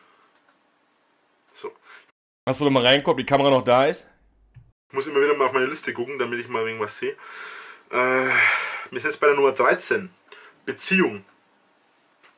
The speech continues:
Speaker 1: Ich bin Single.
Speaker 2: Was ein Wunder.
Speaker 1: Ich hoffe, das ändert sich irgendwann, weil, wie gesagt, ich hätte gerne eine Frau, ich hätte gerne Kinder. Ich vermute mal, dass ich alleine bleiben werde.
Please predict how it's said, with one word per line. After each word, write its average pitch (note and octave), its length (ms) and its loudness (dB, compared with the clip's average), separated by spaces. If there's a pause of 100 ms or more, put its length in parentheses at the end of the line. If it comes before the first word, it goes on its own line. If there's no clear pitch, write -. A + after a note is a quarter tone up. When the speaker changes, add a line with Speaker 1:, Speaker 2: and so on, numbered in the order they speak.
(280)
Speaker 1:
Ich - 100 -20
bin B2 140 -8
Single. B2 400 -4 (1120)
Speaker 2:
Was A#2 240 0
ein C3 100 -6
Wunder. A2+ 380 0 (1120)
Speaker 1:
Ich - 80 -8
hoffe, D#3 200 2
das D3 100 0
ändert E3+ 280 2
sich C3+ 100 -2
irgendwann, C3 400 0
weil, A#2+ 140 -2
wie A#2 80 -14
gesagt, A#2+ 400 -4 (500)
ich - 120 -8
hätte C3 140 4
gerne B2+ 200 0
eine - 60 -10
Frau, D3 360 2
ich - 120 -4
hätte A#2 120 -4
gerne A2+ 200 -4
Kinder. D3 400 0 (1200)
Ich B2+ 120 -6
vermute D3 300 -2
mal, C#3 160 6
dass C3+ 120 6
ich C3 80 0
alleine A#2+ 280 4
bleiben A2 380 0
werde. C3 380 2